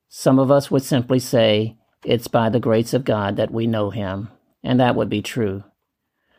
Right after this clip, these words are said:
But there's more to it than that. Let's take a look at Abraham.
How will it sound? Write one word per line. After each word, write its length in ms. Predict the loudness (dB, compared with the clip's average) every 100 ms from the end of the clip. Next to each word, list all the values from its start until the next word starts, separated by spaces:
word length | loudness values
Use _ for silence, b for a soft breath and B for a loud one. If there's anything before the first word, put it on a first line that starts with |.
| _
But 120 | 0
there's 200 | 2 4
more 300 | 4 4 4
to 260 | 2 2 2
it 140 | 2
than 160 | 0 -4
that. 420 | -4 -8 -12 -20 -20 _ _ _ _ _ _ _ 0
Let's 240 | 0 2
take 180 | 0 0
a 60 | 2
look 180 | 0
at 100 | 2
Abraham. 680 | 0 0 -4 -6 -10 -10 -14